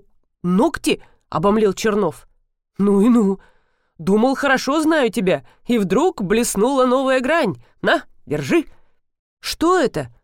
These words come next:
осторожно уточнила я, взяв упаковку. «Отличное средство от всяких кишечных проблем. Не антибиотик», объяснил Юра. «У меня желудок капризный.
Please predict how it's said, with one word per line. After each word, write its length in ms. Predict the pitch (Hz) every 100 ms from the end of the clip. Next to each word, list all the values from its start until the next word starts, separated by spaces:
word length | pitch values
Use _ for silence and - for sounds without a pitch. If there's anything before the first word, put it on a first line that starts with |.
| _ -
осторожно 560 | 180 - 240 214 208
уточнила 460 | 202 208 - 233 226
я, 200 | 233 311
взяв 300 | 202 240 240
упаковку. 560 | 269 285 185 - 156 _ _ _ _ _ _ _ _ _ _ _
«Отличное 680 | 233 254 311 349 - 277 277
средство 520 | - 370 392 - 302
от 80 | 269
всяких 460 | - 339 - 302 -
кишечных 580 | 226 285 262 247 226
проблем. 520 | - 180 170 170 156 127 _ -
Не 280 | 180 214
антибиотик», 800 | 269 277 277 254 202 175 196 - _ -
объяснил 480 | 156 180 - 180
Юра. 380 | 170 165 160 147 _ _ _ -
«У 60 |
меня 320 | 302 320 294
желудок 400 | 269 330 311 160
капризный. 600 | - 180 214 156 147 120